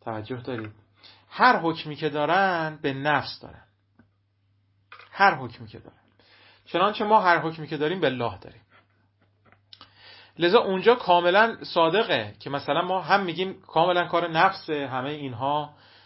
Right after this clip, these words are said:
اه، رابطه‌شون، مثلاً تو توحید افعالی رو چجوری توضیح می‌دیم؟ اونجا هم رابطه نفس رو دقیقاً با قوا همین گونه توضیح می‌دیم.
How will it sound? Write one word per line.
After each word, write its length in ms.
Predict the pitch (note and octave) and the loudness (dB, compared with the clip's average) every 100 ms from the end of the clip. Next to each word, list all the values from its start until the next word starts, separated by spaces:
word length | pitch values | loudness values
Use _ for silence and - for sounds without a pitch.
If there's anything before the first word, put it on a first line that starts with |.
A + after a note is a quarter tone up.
| - _ - | -20 _ -14
اه، 320 | A#2 A2+ A2+ | -10 -8 -6
رابطه‌شون، 720 | A2+ A#2 A2+ A2 C#3 D3+ C#3+ C3+ - - - D2 | -2 -2 -2 -4 -6 -6 -8 -8 -16 -20 -18 -18
مثلاً 220 | G#2 C3 C3 | -10 -6 -6
تو 60 | - | -4
توحید 280 | D3+ B2+ C3 | -2 0 2
افعالی 440 | B2+ B2 B2+ B2+ | 2 0 -2 -4
رو 60 | D#3+ | -4
چجوری 240 | C#3 C#3+ | -6 -6
توضیح 380 | - F3 D3 C#3+ | -2 -2 -4 -6
می‌دیم؟ 320 | C#3 B2+ B2+ B2+ | -8 -8 -10 -8
اونجا 360 | D3 C#3+ F#3 | -6 2 2
هم 220 | E3+ C3+ | 2 0
رابطه 480 | C3 B2+ B2 C#3+ D#3+ | 0 -2 -2 -6 -6
نفس 400 | C3+ D3+ E3 - | -2 -2 -2 -6
رو 80 | D#3+ | -6
دقیقاً 500 | D3 B2 B2 C#3+ A#2 - - - - | -2 -2 0 -2 -2 -10 -20 -20 -6
با 100 | C3 | -4
قوا 360 | B2 B2+ C#3+ D#3+ | -2 0 2 4
همین 240 | F3 E3+ | 2 -2
گونه 220 | C3 C3+ | -6 -6
توضیح 360 | B2+ G#2 G#2+ F2 | -8 -14 -16 -18
می‌دیم. 220 | B2 - | -20 -20